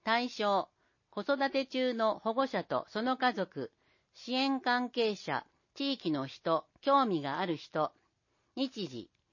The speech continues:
令和八年一月十七日土曜日、十時から十二時。会場、九時三十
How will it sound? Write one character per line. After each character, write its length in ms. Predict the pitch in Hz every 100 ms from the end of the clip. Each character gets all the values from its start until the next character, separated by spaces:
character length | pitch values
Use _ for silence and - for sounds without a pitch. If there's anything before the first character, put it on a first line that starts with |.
| _ _ 240
令 240 | 285 254
和 140 | 175
八 300 | 160 160 214
年 260 | 180 113 127 -
一 240 | 170 -
月 420 | 240 247 240 214 147
十 240 | 196 254
七 280 | - - 233
日 420 | 226 196 208 - 160
土 160 | 196
曜 220 | 247 226
日、 200 | 170 113 _ _ _ -
十 240 | 254 277
時 140 | 202 175
か 160 | 147
ら 200 | 139 127
十 220 | 143 214
二 180 | 208 185
時。 200 | 120 98 _ _ _ _ _
会 300 | - 233 247
場、 340 | 220 220 214 -
九 120 | 277 220
時 120 | 175
三 280 | 196 214
十 140 | 190